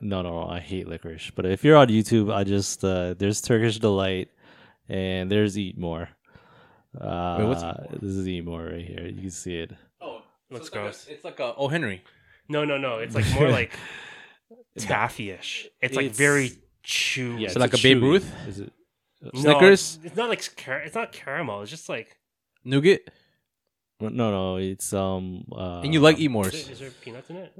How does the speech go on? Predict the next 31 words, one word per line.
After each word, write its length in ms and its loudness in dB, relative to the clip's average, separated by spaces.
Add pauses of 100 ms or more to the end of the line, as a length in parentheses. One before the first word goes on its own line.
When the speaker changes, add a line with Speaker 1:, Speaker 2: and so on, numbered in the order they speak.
(240)
Speaker 1:
Uh, 560 0
y-, 300 -10
yeah, 720 -2
yeah, 240 -4
there 220 -4
is 140 -4
some 200 -6
sort 180 -8
of 80 -12
nut 240 -8
in 120 -10
there. 260 -10
Speaker 2:
You 100 4
like 140 8
Speaker 1:
Um, 60 -2
Speaker 2:
Eatmores? 500 -2
Is 60 -20 (200)
Speaker 1:
yeah. 140 0
Speaker 2:
that 60 8
your 100 8
favorite 320 6 (180)
chocolate 300 4
bar? 260 2
Speaker 1:
Um, 480 -4
that's 260 0
my 140 4
favorite 400 2 (300)
ghetto 340 2
chocolate 460 -10
bar. 220 -12 (260)
Speaker 2:
What? 180 -2